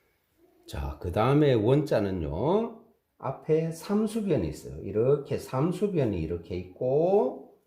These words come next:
요 뒤에다가 근원 원자를 이렇게 썼어요.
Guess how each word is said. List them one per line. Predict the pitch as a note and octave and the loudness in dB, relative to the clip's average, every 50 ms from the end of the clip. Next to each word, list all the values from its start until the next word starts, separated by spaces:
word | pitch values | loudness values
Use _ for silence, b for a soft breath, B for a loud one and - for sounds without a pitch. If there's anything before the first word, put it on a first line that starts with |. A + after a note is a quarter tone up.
| _ - C2+ | _ -14 -14
요 | C#2 C2+ | -14 -14
뒤에다가 | - - C#2 D2 D#2 D2 C#2+ C#2+ C2+ C2 D2+ E2 F#2 G#2 B2+ D3+ F3+ - - - _ _ _ _ _ _ _ _ _ | -12 -12 -10 -10 -8 -8 -8 -10 -8 -8 -6 -4 -4 -4 -4 -4 -6 -10 -14 -18 _ _ _ _ _ _ _ _ _
근원 | _ - - F2+ F2 D#2 C#2 C2+ | _ -6 -4 -2 -2 -2 -2 -4
원자를 | C#2+ D2 - - A1 - C2+ | -4 -6 -6 -8 -12 -14 -14
이렇게 | C#2+ C#2+ C#2 | -14 -14 -14
썼어요. | C#2 - - - - - - - - | -16 -16 -16 -16 -16 -16 -16 -18 -18